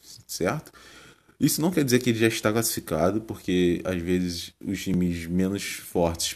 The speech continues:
podem acabar complicando o jogo, mas eu acredito que o Palmeiras tenha tudo pra passar e poderemos ter um clássico paulista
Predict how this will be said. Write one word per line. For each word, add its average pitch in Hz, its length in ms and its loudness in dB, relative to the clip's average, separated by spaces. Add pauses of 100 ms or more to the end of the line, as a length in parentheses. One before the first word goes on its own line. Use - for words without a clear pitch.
podem 92 420 2
acabar 85 320 -2
complicando 85 520 -2
o - 20 4
jogo, 82 380 -2
mas 190 220 -4
eu 190 80 -2
acredito 151 380 -2
que - 80 -4
o 127 40 -2
Palmeiras 104 480 0
tenha 101 320 -2 (140)
tudo 113 220 -2
pra 104 140 -2
passar 90 560 -4 (460)
e 131 60 -2
poderemos 143 420 0
ter - 80 -6
um 196 60 -4
clássico - 360 -2
paulista 175 640 2